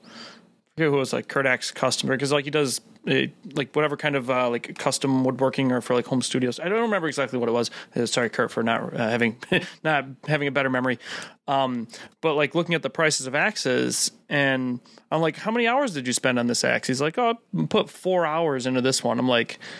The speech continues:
and, right, it's like, and I'm like, "You're, you're paying yourself minimum wage on, like, for your labor on this axe, right?" Like, right, 'cause, like, it, like, for, like, the, the level of, like, craftsmanship and work and time, right? Like, you know,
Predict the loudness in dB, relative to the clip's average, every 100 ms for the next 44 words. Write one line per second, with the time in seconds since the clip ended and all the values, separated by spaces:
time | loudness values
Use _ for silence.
0 | -18 -20 -20 _ _ _ _ -6 0 2
1 | 2 -2 -6 _ 0 2 0 0 0 -4
2 | -6 -6 -4 -2 0 0 0 0 0 -6
3 | -20 -20 -16 -16 -12 -4 -2 0 0 0
4 | 0 0 0 0 0 0 0 2 2 2
5 | 0 0 0 -2 0 0 2 2 0 0
6 | -2 0 2 2 0 -2 0 2 0 -2
7 | -8 -2 -2 0 0 2 2 2 2 0
8 | 0 -2 _ -2 2 2 0 -8 -6 -6
9 | -8 -4 0 2 0 0 0 2 0 -2
10 | -4 -2 0 0 0 2 4 2 0 -4
11 | 0 2 2 0 -2 2 2 2 -4 -2
12 | 0 0 0 0 2 0 -4 -2 0